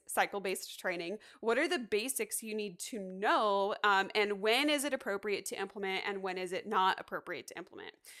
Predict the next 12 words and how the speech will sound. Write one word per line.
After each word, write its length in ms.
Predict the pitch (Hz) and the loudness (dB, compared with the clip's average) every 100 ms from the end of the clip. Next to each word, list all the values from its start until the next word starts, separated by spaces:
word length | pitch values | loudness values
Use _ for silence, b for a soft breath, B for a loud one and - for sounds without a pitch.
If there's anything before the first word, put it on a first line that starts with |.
| B | B
So 560 | - 254 226 226 220 - - | 0 6 6 6 2 -2 -14
what 440 | 196 180 208 311 | -16 0 2 4
is 180 | 214 240 | 2 0
cycle-based 480 | 202 190 196 180 - | 0 -2 -2 -4 -6
training? 300 | 175 95 - | -10 -10 -10
So 120 | - | -8
cycle-based 500 | 190 226 370 392 392 | -4 -4 -2 -2 -4
training 360 | - 185 185 175 | -6 -4 -2 -2
is 160 | 185 | -4
basically 440 | 180 190 - 285 349 | -4 -4 -4 -2 -2
the 80 | 359 | -2
concept 560 | - 190 175 185 185 | -2 -2 0 -4 -4